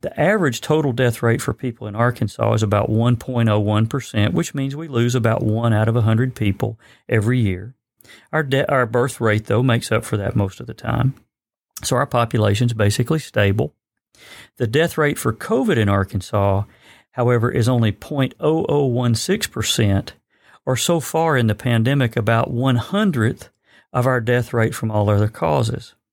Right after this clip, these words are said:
Now, that may still increase. Even better for a child or a young adult, the chance of dying from covid in the state of Arkansas is less than that of being struck by lightning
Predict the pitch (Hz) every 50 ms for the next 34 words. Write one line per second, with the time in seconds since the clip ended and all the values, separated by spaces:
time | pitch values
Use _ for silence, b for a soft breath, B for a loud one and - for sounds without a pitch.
0 | _ _ - 175 175 185 185 156 139 120 - - 131 120 113 110 98 98 - -
1 | - - - - 120 117 - - _ _ _ _ B B B B B B B B
2 | B B B B B B _ - 190 175 160 135 135 123 180 214 208 165 135 117
3 | - - 131 120 107 - - - 156 147 143 135 120 117 113 110 110 123 123 120
4 | 113 110 107 131 139 135 120 - 123 - - - 175 180 180 160 - 110 107 131
5 | 131 131 131 120 113 - - 101 - - - 135 135 123 120 110 113 110 104 98
6 | - - 120 113 107 98 98 113 120 120 113 - 127 110 - - 110 104 104 98
7 | 95 B B B B B - - 113 113 113 127 127 120 - - - 104 110 113
8 | 117 107 95 104 113 110 107 101 - - - 123 117 - - 117 104 101 95 98
9 | 110 120 123 131 - - 117 101 101 101 98